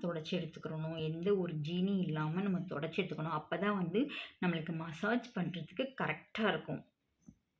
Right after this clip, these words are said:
எடுத்துட்டோமா? அடுத்து வாங்க நெக்ஸ்ட் வந்து மசாஜ்க்கு பார்ப்போம்.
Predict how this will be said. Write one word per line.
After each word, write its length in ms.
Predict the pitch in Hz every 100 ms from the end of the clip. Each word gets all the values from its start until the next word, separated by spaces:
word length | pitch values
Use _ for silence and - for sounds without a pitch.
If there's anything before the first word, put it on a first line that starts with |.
| _ _ _ _ - _ -
எடுத்துட்டோமா? 640 | 175 180 - 165 175 208 180
அடுத்து 340 | 180 160 156 156
வாங்க 260 | 151 185 311
நெக்ஸ்ட் 460 | 190 175 - - 180
வந்து 240 | 156 233 285
மசாஜ்க்கு 580 | 185 - 170 151 - -
பார்ப்போம். 400 | 156 - 180